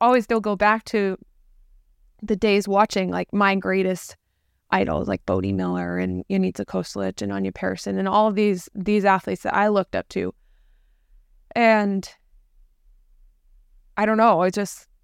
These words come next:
like, you see the struggle that they have, and you see it from an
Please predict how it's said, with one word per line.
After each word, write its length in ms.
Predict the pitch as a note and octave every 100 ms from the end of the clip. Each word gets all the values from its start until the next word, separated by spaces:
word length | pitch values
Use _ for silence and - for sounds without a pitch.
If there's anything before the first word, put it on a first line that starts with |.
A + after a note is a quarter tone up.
| _
like, 560 | G#3 G#3 F3+ - - -
you 180 | - A#3+
see 360 | - - B3+ C4
the 100 | G3+
struggle 360 | - G3+ F#3+
that 120 | F3+
they 160 | F3+ F#3+
have, 560 | G3 F3 D3+ F3+ - _ _ _ _ -
and 160 | A3
you 80 | A3
see 260 | G#3 A#3+ A3
it 100 | -
from 220 | G#3+ G3+
an 100 | F#3+